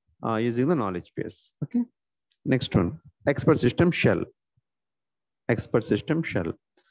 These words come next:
So the expert system shell, uh, so this particular expert system shell is nothing but the, uh, it is a shell that, uh, is used to have interaction between the expert system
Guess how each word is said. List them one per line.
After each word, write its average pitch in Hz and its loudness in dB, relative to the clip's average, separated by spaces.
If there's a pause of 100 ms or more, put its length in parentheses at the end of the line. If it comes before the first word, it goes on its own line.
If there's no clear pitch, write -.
(380)
So 156 4
the 127 0
expert 190 0
system 185 -2
shell, 156 -2 (560)
uh, 107 -2
so 117 -2
this 127 -4
particular 151 -4
expert 147 -4
system 151 -4
shell 143 0
is 143 0
nothing 131 0
but 127 -2
the, 254 -2 (640)
uh, 104 -4
it 113 -6
is 113 -8
a 113 0
shell 165 -2 (540)
that, 123 -4 (200)
uh, 98 0 (1080)
is 127 -2 (100)
used 160 4 (120)
to 170 2 (440)
have 156 -4
interaction 151 -2
between 131 0
the 220 2 (540)
expert 151 -4
system 185 -2